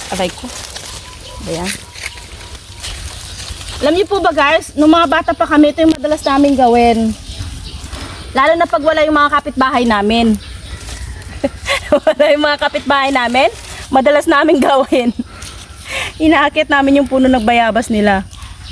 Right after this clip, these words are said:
Pagdating nila, wala nang bunga. O, di ba? Ayan, meron pa. Hmm.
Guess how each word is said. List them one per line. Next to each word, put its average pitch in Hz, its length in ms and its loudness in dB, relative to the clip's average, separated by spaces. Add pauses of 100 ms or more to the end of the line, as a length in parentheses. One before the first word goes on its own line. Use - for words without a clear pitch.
(140)
Pagdating 247 400 2
nila, 226 400 4
wala 226 160 2
nang 208 160 2
bunga. 185 400 4 (240)
O, 185 80 -2
di 170 160 -4
ba? 180 160 2 (260)
Ayan, 190 460 0
meron 196 240 -2
pa. 175 240 -8 (1300)
Hmm. 214 800 4